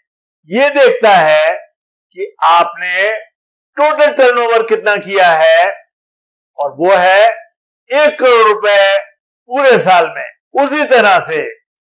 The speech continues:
जीएसटी department देखता है आपने कितना turnover किया, ये देखता है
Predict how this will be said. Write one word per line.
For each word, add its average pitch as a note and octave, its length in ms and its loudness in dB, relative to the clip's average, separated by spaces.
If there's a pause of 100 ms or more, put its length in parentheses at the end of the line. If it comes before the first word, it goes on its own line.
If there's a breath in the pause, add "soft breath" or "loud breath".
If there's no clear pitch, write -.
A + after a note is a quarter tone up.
(300)
जीएसटी B3+ 580 -4
department G3 600 -2
देखता E3+ 360 -2
है D#3 420 0 (680)
आपने F3+ 760 -2 (380)
कितना C#4 320 -2
turnover A3+ 560 0
किया, G3+ 680 -2 (840)
ये A3+ 240 0
देखता C4 400 0
है F#3+ 640 0